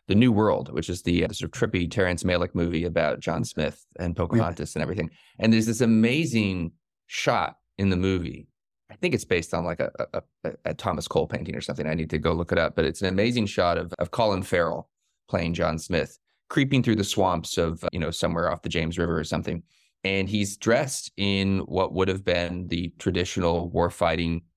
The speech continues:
Speaker 1: gear of the time. He has armor on. He's got a sword drawn. I mean, he looks like, like what he is, which is a Renaissance, late Renaissance,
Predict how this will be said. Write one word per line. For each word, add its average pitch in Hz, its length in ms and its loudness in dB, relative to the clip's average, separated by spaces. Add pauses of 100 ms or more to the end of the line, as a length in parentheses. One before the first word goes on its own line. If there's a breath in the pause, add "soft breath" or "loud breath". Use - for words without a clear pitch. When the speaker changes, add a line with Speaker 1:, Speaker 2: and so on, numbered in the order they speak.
Speaker 1:
gear 87 400 -4 (120)
of 85 140 -2
the - 80 -2
time. 117 340 0
He 90 120 -6
has 82 280 -2
armor 101 360 2
on. 98 280 2
He's 90 140 -2
got 85 160 -2
a 90 60 -6
sword 95 420 2
drawn. 87 380 0
I 82 40 0
mean, 80 120 0
he 85 120 -4
looks 82 380 -2
like, 82 260 0 (520)
like - 200 -10
what 82 140 -2
he 113 160 4
is, 123 320 -2
which 78 220 -6
is 78 140 -6
a 78 320 -4
Renaissance, 85 680 -2
late 87 180 2
Renaissance, 85 680 -2